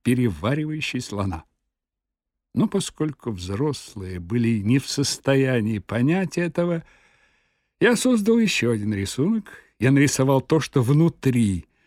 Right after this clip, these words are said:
боа-констриктора, чтобы взрослые могли всё отчётливо увидеть. Им всегда всё нужно объяснять. В этот раз взрослые посоветовали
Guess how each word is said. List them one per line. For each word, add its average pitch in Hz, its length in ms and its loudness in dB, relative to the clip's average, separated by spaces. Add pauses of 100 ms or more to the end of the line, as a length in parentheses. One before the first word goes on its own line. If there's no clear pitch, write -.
(120)
боа-констриктора, 98 1080 -2
чтобы 107 320 -4
взрослые 139 560 0
могли 135 400 2
всё 110 280 -4
отчётливо 131 720 -4
увидеть. 98 600 -4 (540)
Им 123 180 2
всегда 165 420 -2
всё 95 220 -10
нужно 92 500 -4 (280)
объяснять. - 840 -12 (1500)
В 120 80 0
этот 190 460 2
раз 196 580 0 (640)
взрослые 151 800 2
посоветовали 165 960 0